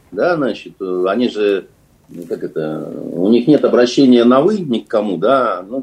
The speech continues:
только к королеве или королю, да, так сказать, они могут обратиться на «вы». Все остальные, там, любой трубочист любому министру говорит «ты»,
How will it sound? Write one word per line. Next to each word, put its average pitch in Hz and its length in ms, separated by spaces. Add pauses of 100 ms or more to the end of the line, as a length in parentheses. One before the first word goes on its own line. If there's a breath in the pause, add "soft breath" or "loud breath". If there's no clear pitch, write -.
только 117 280
к - 60
королеве 120 680
или 110 120
королю, 113 420
да, 98 200
так 87 120
сказать, - 260
они 78 160
могут 73 300
обратиться 80 560
на 85 140
«вы». 76 140 (520)
Все 143 160
остальные, 170 560
там, 113 180
любой 135 260
трубочист 139 580
любому 127 340
министру 143 420
говорит 120 420
«ты», 87 220